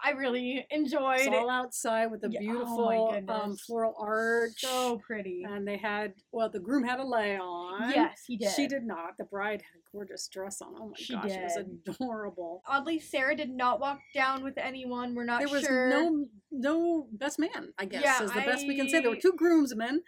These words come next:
Speaker 2: and two
Speaker 1: And two
Speaker 2: bridesmaids,
Speaker 1: bridesmaids.
Speaker 2: and you've got the
Speaker 1: And
Speaker 2: maid
Speaker 1: then
Speaker 2: of
Speaker 1: two
Speaker 2: honor.
Speaker 1: We didn't get
Speaker 2: Yeah.
Speaker 1: an explanation on that one,
Speaker 2: No.
Speaker 1: but that's okay. Um, <laughs>
Speaker 2: But a, a nice, very nice wedding.
Speaker 1: Yes.
Speaker 2: They did take the vines tied together for,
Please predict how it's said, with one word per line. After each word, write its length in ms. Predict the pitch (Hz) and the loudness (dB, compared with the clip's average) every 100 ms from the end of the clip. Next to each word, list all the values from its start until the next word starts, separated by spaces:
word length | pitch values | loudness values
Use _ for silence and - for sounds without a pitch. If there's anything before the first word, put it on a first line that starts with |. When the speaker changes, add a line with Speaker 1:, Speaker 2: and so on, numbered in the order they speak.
| _ _ - | _ _ -12
Speaker 2:
and 100 | 214 | -4
two 100 | 247 | -2
Speaker 1:
And 100 | 233 | 4
two 40 | |
Speaker 2:
bridesmaids, 300 | 302 349 302 | 6 8 6
Speaker 1:
bridesmaids. 400 | 214 208 240 220 | 4 2 0 0
Speaker 2:
and 100 | 233 | -2
you've 100 | 226 | 0
got 140 | 240 226 | 2 2
the 60 | 226 | 2
Speaker 1:
And 20 | |
Speaker 2:
maid 80 | 233 | 2
Speaker 1:
then 80 | 233 | 2
Speaker 2:
of 60 | 240 | 0
Speaker 1:
two 60 | |
Speaker 2:
honor. 80 | 269 | -2
Speaker 1:
We 80 | 285 | -4
didn't 260 | 233 330 311 | -2 0 4
get 140 | 302 | 4
Speaker 2:
Yeah. 160 | 285 269 | 4 2
Speaker 1:
an 40 | |
explanation 580 | 302 - 277 247 277 277 | -2 -4 -4 -2 -4 -2
on 120 | 277 269 | -2 0
that 220 | 226 202 | -2 -2
one, 180 | 240 359 | 0 0
Speaker 2:
No. 100 | 453 | 4
Speaker 1:
but 220 | 403 349 - | 6 6 6
that's 220 | 508 640 605 | 6 10 10
okay. 380 | 587 370 262 381 587 - | 8 4 6 6 6 8
Um, 320 | 330 320 330 440 466 | 8 10 8 6 4
<laughs> 160 | - | 2
Speaker 2:
But 80 | 381 | 0
a, 360 | 294 226 - 254 | 0 0 -6 -4
a 60 | |
nice, 340 | 226 233 254 - | -2 -2 -2 -4
very 220 | 269 262 | -4 -2
nice 220 | 277 285 | -2 -2
wedding. 440 | 233 247 247 311 381 | -2 -2 0 -2 -2
Speaker 1:
Yes. 300 | 240 254 - | -2 -2 2
Speaker 2:
They 120 | 254 240 | 4 4
did 280 | 233 254 - | 4 2 0
take 260 | 277 247 220 | -2 -2 -2
the 400 | 240 240 240 233 | 2 6 6 4
vines 440 | 214 208 226 233 - | 2 0 -2 -4 -2
tied 180 | 233 220 | 0 0
together 300 | 214 220 226 | 0 -2 -2
for, 280 | 220 220 | -6 -8